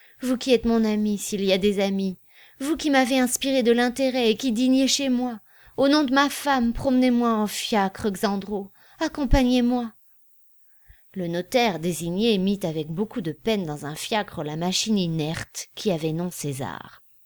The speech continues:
Xandrot », dit-il d'une voix troublée par les larmes, car en ce moment les larmes tombèrent de ses yeux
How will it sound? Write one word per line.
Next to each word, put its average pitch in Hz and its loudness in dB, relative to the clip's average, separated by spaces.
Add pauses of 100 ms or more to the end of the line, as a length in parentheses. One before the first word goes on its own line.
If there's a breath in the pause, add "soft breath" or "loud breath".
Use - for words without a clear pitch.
(840)
Xandrot », 190 0 (560 loud breath)
dit-il 202 -2
d'une 170 -4
voix 160 -4
troublée 196 -2
par 160 -8
les 160 -6
larmes, 147 -8 (300 soft breath)
car 151 -6
en 143 -10
ce - -10
moment 143 -4
les 143 -4
larmes 160 -2
tombèrent 185 0
de 151 -10
ses 156 -6
yeux 175 -4